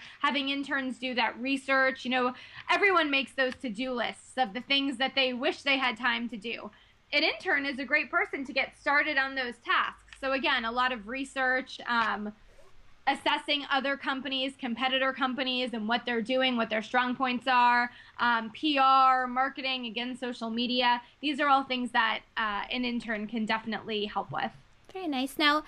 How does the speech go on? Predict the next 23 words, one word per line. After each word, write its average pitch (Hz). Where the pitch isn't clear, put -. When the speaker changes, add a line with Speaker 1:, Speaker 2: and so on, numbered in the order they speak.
Speaker 2:
as -
far 381
as 349
looking 277
for 240
finding 247
an 226
intern 226
that 208
fits -
within 226
your 220
company 214
culture 214
and 214
make 208
sure 214
that 196
you 226
get 220
just 220
as 220
much 214